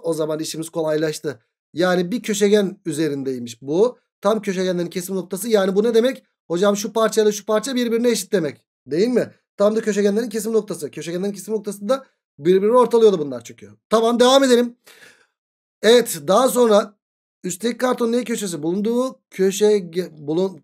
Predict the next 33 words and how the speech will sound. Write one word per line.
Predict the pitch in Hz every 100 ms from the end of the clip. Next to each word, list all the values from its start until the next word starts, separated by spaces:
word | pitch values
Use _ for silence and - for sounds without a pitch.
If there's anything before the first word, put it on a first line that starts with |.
| -
bulunduğu | 147 160 175 220 247
köşegenlerden | 214 196 190 185 180 170 160 147
birinin | 190 220 202
doğrultusunun | 202 202 208 190
üzerinde | 170 175 151 143
A | 180
köşesine | 196 185 160 196
üç | 233 220 175
birim, | 196 233 - _ _ _ -
e, | 151
yaklaştırıldığında | 160 175 196 185 190 180 160
şekil | 151 196 190
iki | 190 226
elde | 170 160
ediliyor. | - 113 - -
Evet, | 143 -
üç | - 196
birim | 202
yaklaştırılmış | 190 - 170 156 196
şekil | 185 165
iki | 151 190
elde | 160
edilmiş. | 147 120 120
Ben | 214 214
şekil | 214 180
ikiyi | 160 160
de | 202 220 _ _
şöyle | - 220 185
çizmek | 170 131 123
istiyorum | - 117 113
kardeşim. | 123 113 - 110
Şöyle, | - 156 113 107 135 208
şöyle, | - 143 117 110 120 170